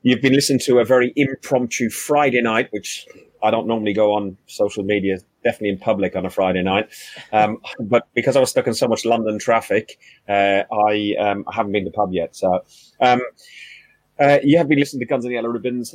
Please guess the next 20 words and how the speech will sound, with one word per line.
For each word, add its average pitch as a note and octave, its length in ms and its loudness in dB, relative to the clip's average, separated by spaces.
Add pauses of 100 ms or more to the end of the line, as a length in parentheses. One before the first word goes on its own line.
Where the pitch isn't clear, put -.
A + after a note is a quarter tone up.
(100)
an A#2+ 140 -2
Arsenal C3+ 460 -6
podcast A2+ 480 -12
by A2 180 -2
Arsenal G#2+ 360 -4
fans G#2+ 240 -6
for A2 260 2
Arsenal G#2+ 320 -4
fans. G#2+ 380 -6
Richard, B2 340 -2
thank C3 340 -4
you A#2+ 100 -4
very A#2+ 200 2
much A2+ 180 -2
for G#2+ 100 -6
joining A2 280 -2
us G#2+ 140 -4
at G#2 100 -4 (100)
short A2 280 -2
notice. B2+ 680 -2